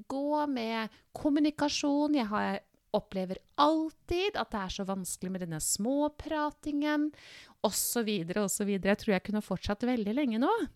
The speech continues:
Begrensninger. Begrensninger som gjør at du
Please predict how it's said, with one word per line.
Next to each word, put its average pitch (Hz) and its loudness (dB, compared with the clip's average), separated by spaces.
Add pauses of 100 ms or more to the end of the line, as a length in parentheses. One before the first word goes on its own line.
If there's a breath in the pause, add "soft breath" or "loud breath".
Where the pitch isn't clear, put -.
(1500 loud breath)
Begrensninger. 247 -2 (1500)
Begrensninger 240 -2
som 285 0
gjør 226 0
at 262 -6
du 285 -4